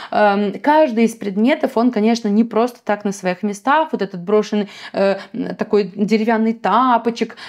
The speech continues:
Со всем этим мы уже сталкивались как с деталями, да, элементами, дополняющими художественное произведение. Опять же, и у Ро-, у Робера Кампена, и у Яна Ван Эйка, да. То есть тут нельзя сказать, что Гуго ван дер Гус соз-,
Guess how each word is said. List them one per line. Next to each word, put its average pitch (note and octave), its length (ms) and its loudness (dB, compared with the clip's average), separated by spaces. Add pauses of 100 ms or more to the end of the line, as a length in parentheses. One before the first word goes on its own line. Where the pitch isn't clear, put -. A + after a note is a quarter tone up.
Со - 180 -2
всем F#4 220 0
этим C#4 220 4
мы C4+ 100 6
уже B3+ 160 2
сталкивались A#3+ 580 -2
как F#3+ 180 -4
с F3+ 40 -10
деталями, A3+ 540 0
да, G#3 200 2
элементами, G3 460 0
дополняющими F#3 640 -2
художественное F#3+ 420 -2
произведение. F3+ 600 -2 (200)
Опять G3+ 380 -2
же, D#3+ 100 -4
и B3 160 2
у D#4 240 4
Ро-, A3+ 240 0
у G#3 140 0
Робера G3+ 260 0
Кампена, G3 320 -2
и A#3 240 2
у D4 140 4
Яна A#3 280 2
Ван G#3 200 0
Эйка, F3+ 380 0
да. G#3 160 0 (240)
То - 40 -2
есть F#3+ 120 -4 (180)
тут D#4+ 180 2
нельзя B3 320 4
сказать, F#3+ 360 -2
что C4 120 -6
Гуго G3 280 0
ван F#3 180 0
дер F#3 140 -2
Гус B3+ 240 -4
соз-, F#3+ 160 -8